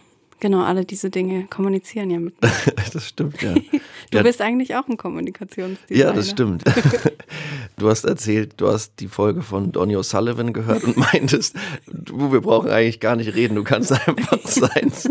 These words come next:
Speaker 2: nehmen.“
Speaker 1: Den Anfang wegschneiden mit dem Fußball, weil ich hab nichts mit
Speaker 2: Genau.
Speaker 1: Fußball am Hut, aber so den Rest, ja.
Speaker 2: Durch was ersetzen wir den Fußball, wenn wir das dann zusammenschneiden?
Speaker 1: Durch Hunde vielleicht.
Speaker 2: Hunde.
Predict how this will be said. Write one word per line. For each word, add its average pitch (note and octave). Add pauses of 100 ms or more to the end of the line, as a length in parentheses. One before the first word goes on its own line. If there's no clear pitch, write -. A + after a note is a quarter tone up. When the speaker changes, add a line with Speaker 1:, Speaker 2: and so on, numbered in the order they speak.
(160)
Speaker 2:
nehmen.“ B2 (380)
Speaker 1:
Den A3+
Anfang A#3
wegschneiden A#3
mit G#3
dem G#3+
Fußball, C#4+
weil G3+
ich G3+
hab G3
nichts G#3
mit G#3
Speaker 2:
Genau. G#2+
Speaker 1:
Fußball A#3
am G#3
Hut, C4
aber G3
so G#3
den F#3+
Rest, F3+ (800)
ja. G3+ (180)
Speaker 2:
Durch G2+
was G2+
ersetzen F#2
wir G2+
den G#2
Fußball, A2
wenn G#2
wir F#2+
das G2
dann F#2+
zusammenschneiden? G#2
Speaker 1:
Durch G#3+
Hunde B3+
vielleicht. E3+
Speaker 2:
Hunde. G#2+